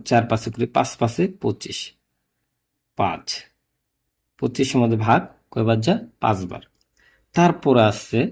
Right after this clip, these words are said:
ছত্রিশ। ছত্রিশের মধ্যে ছয় কয়বার যায়? ছয় কয় ছয় ছয় দুগুণে বারো, তিন ছয় আঠারো, চার ছয় চব্বিশ, পাঁচ ছয় তিরিশ, ছয় ছয় ছত্রিশ, ছয়বার। তারপরে আছে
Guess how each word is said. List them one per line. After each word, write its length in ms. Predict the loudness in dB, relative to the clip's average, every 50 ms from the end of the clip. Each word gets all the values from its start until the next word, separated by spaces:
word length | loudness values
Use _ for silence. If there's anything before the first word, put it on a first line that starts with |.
| -8 _ _ _ _ _ _ -6
ছত্রিশ। 540 | 0 2 2 2 2 -2 -10 -8 -8 -6 -6 -6 -4
ছত্রিশের 480 | -4 -4 -6 -6 -8 -8 -6 -2 0 0
মধ্যে 160 | 0 0 0
ছয় 200 | 2 4 4 4
কয়বার 320 | 6 4 4 6 4 2 4
যায়? 180 | 2 -2 -2 -4 -8 -20 _ _
ছয় 200 | -4 0 0 2
কয় 140 | 4 2 2
ছয় 180 | 2 2 0 0
ছয় 140 | 0 0 2
দুগুণে 320 | 2 2 4 4 4 4
বারো, 260 | 4 4 4 4 4 2
তিন 180 | 2 2 0 0
ছয় 200 | 0 0 0 2
আঠারো, 200 | 2 2 2 0
চার 220 | -2 0 -2 -2
ছয় 200 | -2 -4 -8 -8
চব্বিশ, 260 | -6 -6 -6 -6 -4 0
পাঁচ 140 | 0 0 0 0 -6
ছয় 160 | -4 -4 -4
তিরিশ, 300 | -2 0 2 4 2 2 0 -6 -16 -20 _ -6
ছয় 220 | 0 4 4 4
ছয় 240 | 4 4 2 2 2 0 -4 _ _ _ _ -10
ছত্রিশ, 600 | -2 0 0 0 0 -4 -16 -14 -12 -12 -12 -12 -12 -14 -14 -12 -8
ছয়বার। 480 | -4 -4 -4 -4 -4 -8 -12 -14 -16 -16 _ _ _ _ _ _ _ _ _ _ _ _ -20 _ _ _ -20 -20 _ _ _ _ _ _ 0 2
তারপরে 480 | 4 4 4 2 2 0 0 2 2 0
আছে 340 | -2 -4 -6 -8 -6 -4